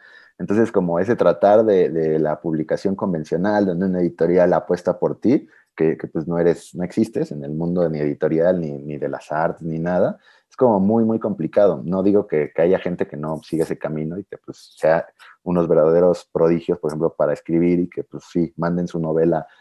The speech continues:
a Penguin Random House y luego, y luego digan, "Ah, sí, te publico", ¿no? Entonces, eso sí pasa, por supuesto, pero también, pues, sí, es complicado porque cuánta gente no está interesada en publicar,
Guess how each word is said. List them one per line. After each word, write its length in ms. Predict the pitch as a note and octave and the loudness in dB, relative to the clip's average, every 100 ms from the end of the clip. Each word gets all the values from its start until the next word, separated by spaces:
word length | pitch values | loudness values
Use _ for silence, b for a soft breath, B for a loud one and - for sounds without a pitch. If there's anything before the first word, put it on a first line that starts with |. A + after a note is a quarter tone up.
| b - | b -16
a 80 | |
Penguin 340 | - F#2 F#2 F2+ | -4 0 0 2
Random 260 | F2+ F#2 F2 | 0 0 -2
House 300 | E2+ F#2+ F2+ | 0 0 0
y 60 | |
luego, 260 | E2 E2 E2 | 0 0 2
y 80 | E2 | 2
luego 220 | E2+ E2 | 2 2
digan, 300 | E2 D#2+ D2+ | 0 -4 -6
"Ah, 100 | - _ _ | -12 _ _
sí, 180 | - E2+ | -6 -6
te 140 | - | -4
publico", 480 | - D#2 E2 - C#2 | -4 -2 -2 -4 -8
¿no? 160 | F#2 - b b b - | -10 -12 b b b -4
Entonces, 340 | F#2 G2 F#2 E2 D#2+ E2+ D#2 F2+ - | 0 0 -2 -10 -8 -6 -4 -4 -4
eso 240 | F#2+ B2 | 0 -2
sí 280 | - - - | -2 -20 -12
pasa, 320 | - G#2 B2 B2+ | 0 2 2 0
por 140 | D#2+ | -6
supuesto, 540 | - G2+ G2 C#3 F#3+ b b - | -4 -2 -2 -4 -8 b b -4
pero 160 | G2+ G#2 | 0 2
también, 420 | G#2+ A#2+ C3 A#2+ | 2 0 -2 -6
pues, 140 | G2+ | -8
sí, 180 | - E3 | 2 4
es 120 | D3 | 4
complicado 640 | - D#3 A2 - B2+ C#3 - | 0 -2 -2 4 4 4 0
porque 220 | - _ | -10 _
cuánta 260 | - G#2 A2 | -6 -4 -4
gente 320 | - G#2+ G#2+ | -4 -4 -2
no 340 | F#2+ F#2 F#2+ | -2 -2 -2
está 140 | F2 G2 | -2 -4
interesada 400 | F#2 E2 D#2+ E2 | -2 -2 -4 -6
en 80 | D#2+ | -8
publicar, 680 | D2 D2 - A#2 B2 A#2+ | -6 -6 2 4 6 4